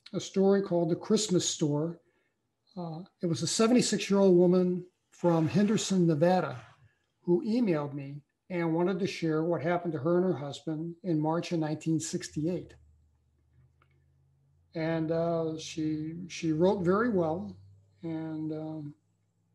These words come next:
you know, had a very believable story. Her story is this. She and her husband in nineteen sixty-eight were newly married. They were living in Las Vegas, Nevada.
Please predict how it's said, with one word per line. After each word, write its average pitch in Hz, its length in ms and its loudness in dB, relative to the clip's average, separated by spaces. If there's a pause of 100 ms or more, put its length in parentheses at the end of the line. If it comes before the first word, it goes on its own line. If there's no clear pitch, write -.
(680)
you 180 100 -4
know, 175 100 -2
had 151 120 -2
a 170 60 2
very 170 220 4
believable 175 500 4
story. 156 500 -4 (480)
Her 170 80 0
story 262 340 -2
is 131 100 -2
this. 160 240 -2
She 240 200 -2
and 269 100 4
her 233 80 2
husband 156 600 -2 (160)
in 170 100 0
nineteen 185 340 -2
sixty-eight 165 580 -2
were 160 120 -2
newly 185 280 2
married. 156 400 2
They 156 80 -4
were 151 140 -4
living 180 280 -2
in 165 100 0
Las 165 220 -4
Vegas, 170 360 -4
Nevada. 139 440 -8